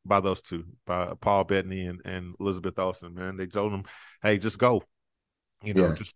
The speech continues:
Speaker 1: talk through it as if, you know, you guys were, were in this, uh, you were, you were living out this scene. Uh, so much emotion. What, I mean, freaking Vision got quotables for days, bruh.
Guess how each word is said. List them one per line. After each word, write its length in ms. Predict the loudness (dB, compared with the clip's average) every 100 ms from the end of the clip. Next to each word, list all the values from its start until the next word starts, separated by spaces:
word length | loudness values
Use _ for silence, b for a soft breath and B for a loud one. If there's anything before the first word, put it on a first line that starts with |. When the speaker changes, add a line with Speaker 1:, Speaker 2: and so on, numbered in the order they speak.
| _ 2
Speaker 1:
talk 240 | 2 4
through 220 | 4 6
it 160 | 6 4 -6
as 360 | -4 -4 0
if, 160 | 0 0 -4
you 100 | -4
know, 120 | -4
you 140 | -2
guys 320 | 2 2 2
were, 200 | -2 -4
were 200 | -2 -4 -4
in 100 | -6
this, 260 | -8 -8
uh, 300 | -8 -6 -8 -12 _ -8
you 180 | -4
were, 180 | -4 -4
you 140 | -4 -2
were 80 |
living 240 | -2 -4 -6
out 160 | -8
this 140 | -10 -8
scene. 320 | -4 -4 -6 b b b b _ _
Uh, 360 | 2 2 2 -2 -8 _ _ _ _ 4
so 140 | 6
much 200 | 6 6
emotion. 320 | 2 0 4
What, 240 | 6 6 4
I 40 | -2
mean, 320 | -2 -2 -8 -16 -18 2
freaking 360 | 6 8 10
Vision 320 | 10 10 8
got 260 | 4 2 2
quotables 480 | 8 10 10 6 -2
for 160 | -6
days, 560 | 0 6 6 6 2 -4
bruh. 340 | 6 8 8